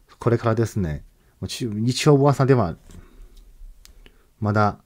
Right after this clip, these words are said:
噂ではですね、イランと中国の関係が深いですので、そういう武器とか、弾薬ですね。中国はイランを経由しているでしょうかっていう話もあるんですよ。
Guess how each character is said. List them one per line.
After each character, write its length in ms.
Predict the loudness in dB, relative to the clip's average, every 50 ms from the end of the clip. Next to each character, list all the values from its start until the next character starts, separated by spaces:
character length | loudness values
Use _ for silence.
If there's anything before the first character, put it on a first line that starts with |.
| _ -6
噂 320 | 0 2 2 2 2 0
で 80 | 0 0
は 140 | 0 0 -2
で 100 | -4 -6
す 140 | -4 -2 -2
ね、 260 | 0 0 -2 -6 -10 _ _ _ _ -20 _ _ _ _ _ 0
イ 100 | 2 4
ラ 140 | 4 4
ン 100 | 2 0
と 340 | -4 -2 -2 0 0 -2 -4 _ _ _ -20 -20 -20 -20 _ _ -12
中 220 | -8 -4 -2 -2
国 160 | -2 -2 -4
の 80 | -4 -6
関 240 | -6 -6 -6 -6 -4
係 140 | -2 -2 -2
が 100 | -2 -4
深 320 | -4 -4 -6 -4 -2 -4
い 60 | -2
で 80 | -4 -6
す 120 | -6 -4
の 140 | -2 -2 0
で、 340 | 2 4 4 4 4 2 -4 _ _ _ _ _ _ _
そ 160 | -14 -10 -8
う 40 | -8
い 40 | -8
う 40 | -6
武 200 | -2 -2 -2 -2
器 100 | -2 -8
と 140 | -12 -10
か、 260 | -8 -8 -10 -10 -10 -16 _ _ _ -8
弾 80 | -4 -2
薬 240 | -2 -2 -2 -4 -4
で 100 | -4 -6
す 120 | -6 -6
ね。 240 | -6 -6 -6 -6 -10 _ _ _ _ _ _
中 260 | -10 -2 2 2 2 2
国 160 | 0 -2 0
は 220 | 2 0 0 -2 -4
イ 140 | -4 -2 0
ラ 120 | 0 2 0
ン 100 | 0 0
を 240 | -2 -2 -2 -4 -12 -20 -20 -20 -20 _ -20 -18
経 180 | -10 -6 -4 -4
由 100 | -4 -4
し 80 | -4
て 60 | -4
い 60 | -2 -2
る 120 | -2 -2
で 100 | -4 -4
し 100 | 0 0
ょ 60 | 0
う 40 | 2
か 140 | 4 2 2
っ 100 | 2 0
て 180 | -10 -12 -10
い 40 | -10
う 40 | -8
話 380 | -6 -6 -6 -6 -6 -6 -4 -4
も 180 | -4 -2 -2
あ 40 | -2
る 100 | -4 -2
ん 20 |
で 80 | -4 -4
す 120 | -6 -6 -6
よ。 220 | -6 -6 -6 -8